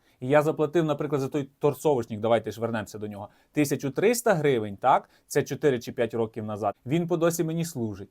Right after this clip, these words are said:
А якщо б я купив DeWalt, який коштував п'ять тисяч гривень, я би хотів щось нове замінити, бо воно вже старе, там, наприклад, щіткове на безщіткове. Що мені, знов п'ять тисяч заплатити? А тут мені його не жалко навіть викинути за тисячу триста гривень,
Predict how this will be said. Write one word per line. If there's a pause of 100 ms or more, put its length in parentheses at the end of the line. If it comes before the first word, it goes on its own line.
(100)
А
якщо
б
я
купив
DeWalt,
який
коштував
п'ять
тисяч
гривень, (180)
я
би
хотів
щось
нове
замінити,
бо
воно
вже
старе,
там,
наприклад,
щіткове
на
безщіткове. (200)
Що
мені,
знов
п'ять
тисяч
заплатити?
А
тут
мені
його
не
жалко
навіть (140)
викинути
за
тисячу
триста
гривень,